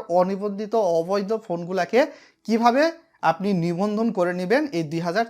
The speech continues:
চব্বিশ সালে চলে এসে? তো এজন্য প্রথমে আপনার ফোনের ব্রাউজারে চলে যাবেন।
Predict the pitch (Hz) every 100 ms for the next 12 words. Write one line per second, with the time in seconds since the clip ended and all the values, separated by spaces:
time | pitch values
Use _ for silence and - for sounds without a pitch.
0 | - 165 156 156 - 185 233 254 208 139
1 | - - _ _ _ 180 196 220 269 302
2 | 320 226 214 254 254 196 - 226 226 220
3 | 220 156 156 175 180 208 208 165 160 156
4 | 208